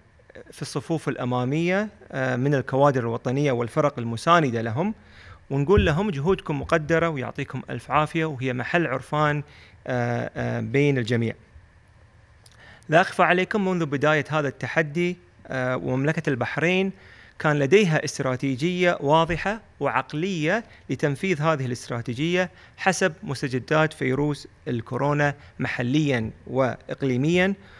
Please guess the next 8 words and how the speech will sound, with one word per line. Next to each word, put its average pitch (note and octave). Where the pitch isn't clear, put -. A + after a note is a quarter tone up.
والحمد G3+
لله D3
رب C3
العالمين B2+
البحرين E3
تخطو E3
خطوات D3+
مدروسة D#3+